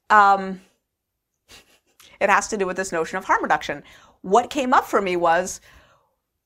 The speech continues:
well, I've always said that I'm clean and sober all this time because I've got other things to use.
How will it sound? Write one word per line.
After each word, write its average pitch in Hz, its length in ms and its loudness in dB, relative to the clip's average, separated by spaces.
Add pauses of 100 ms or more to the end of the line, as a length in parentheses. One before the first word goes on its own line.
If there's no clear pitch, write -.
(160)
well, 185 760 2
I've 196 280 4
always 349 560 2
said 196 600 2
that 185 220 4
I'm 180 220 2
clean 262 340 -4
and 349 120 -2
sober 339 380 2
all 170 140 4
this 170 180 -2
time 180 380 0
because 180 300 -4
I've 165 160 0
got 156 160 2
other 208 180 -2
things 202 280 -6
to 226 120 -8
use. 104 480 -10